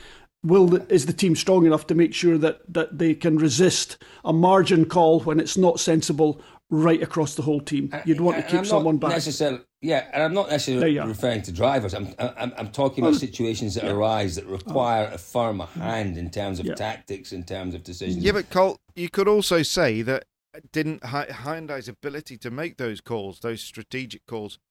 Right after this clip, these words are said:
Speaker 3: were they not marginalised when Alain Panas left the team
Speaker 2: Maybe.
Speaker 3: after Estonia?
Speaker 2: Maybe.
Speaker 3: So, y-, you know, I'm sure there are, you know, there's,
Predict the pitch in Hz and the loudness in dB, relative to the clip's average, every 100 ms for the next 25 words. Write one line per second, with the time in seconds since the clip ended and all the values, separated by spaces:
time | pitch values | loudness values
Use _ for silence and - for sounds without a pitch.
0 | _ _ - 127 147 160 139 139 127 123 | _ _ -10 -6 -6 -6 -6 -6 -6 -6
1 | 117 113 120 117 120 113 107 123 185 190 | -4 -4 -4 -2 -2 -2 -6 -6 -6 -6
2 | 120 107 107 - 107 87 85 90 98 113 | -8 -10 -12 -10 -10 -10 -8 -6 -4 -6
3 | 95 120 113 107 151 - 120 92 80 80 | -6 -6 -6 -6 -8 -8 -8 -10 -12 -12
4 | 76 69 143 135 131 123 110 _ _ _ | -12 -6 0 2 2 -2 -8 _ _ _
5 | _ - 147 - 160 151 131 143 135 - | _ -12 -12 -10 -8 -6 -6 -8 -8 -8
6 | 180 180 117 101 117 113 113 110 - 117 | -6 -4 -6 -8 -6 -6 -6 -8 -10 -12
7 | 107 107 | -12 -14